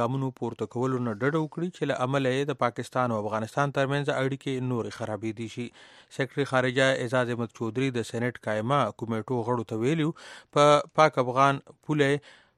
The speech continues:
پاکستان اړخ ته د نوې لارو او د دې څارنې نوې نظام او منصوبې باندې کار پیل کړی دی. د خارجه چارو د کمیټې یو غړي سېنیټر طاهر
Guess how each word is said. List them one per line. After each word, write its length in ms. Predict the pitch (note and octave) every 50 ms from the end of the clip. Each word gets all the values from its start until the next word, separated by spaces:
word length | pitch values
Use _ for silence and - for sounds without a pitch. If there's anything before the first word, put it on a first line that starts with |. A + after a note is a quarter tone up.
| _ _ -
پاکستان 580 | C3+ B2+ - - B2+ - - - C#3+ C#3+ C#3 C#3 - - C#3
اړخ 200 | B2 B2 C3 C3+ - - -
ته 80 | B2 B2 B2 A#2+ - - A#2+ A#2+
د 100 | A#2 A#2 A#2 A#2 A#2 A#2+
نوې 520 | B2 B2+ C3 D#3 D#3+ D3 B2+ A2+ - - B2 B2
لارو 260 | C3+ C#3+ D3 D3 C#3+ C#3+
او 240 | - - C3+ B2 A#2+ A2+
د 80 | A#2 A2
دې 180 | C3+ B2+ A#2 - -
څارنې 400 | A2+ A2 A#2 C3 C3 C3+ B2+ B2+ B2+ - - - _ - B2 B2+
نوې 180 | C#3 C3 B2 A#2 A2+
نظام 400 | A2+ A2+ G#2+ C3+ C3 C3 C3+ - -
او 40 | A#2 A2+ A2+
منصوبې 440 | A#2 A#2 A2+ - B2 A#2 B2 A2+ A2+
باندې 480 | A2 A2 A2+ A#2 B2+ B2+ - _ - -
کار 180 | B2 A2 G2+ -
پیل 160 | - A2 G#2+ - -
کړی 160 | A2+ A2+ A2+ A2+
دی. 100 | A#2 A2 - - - - - _ _ - B2 B2+
د 240 | C#3+ D3 D3 D3 C#3 -
خارجه 340 | D#3+ D#3 D3+ D3+ D3 D#3+ D#3 D3 - - _ - - -
چارو 260 | D3 C#3+ C#3+ D3 C#3+ C#3+ C3+ - - - B2+ C3
د 120 | B2 B2 B2 A#2+ -
کمیټې 400 | C3+ B2 B2+ B2 A#2 C#3 C#3 C3+ C3 B2+ A#2+
یو 100 | A2 A2 C3
غړي 180 | C3+ C3+ C3 A#2+ -
سېنیټر 420 | - A#2 A#2+ B2 - C3+ B2 A#2+ - -
طاهر 280 | A#2 A#2+ A#2+ A#2+ A#2+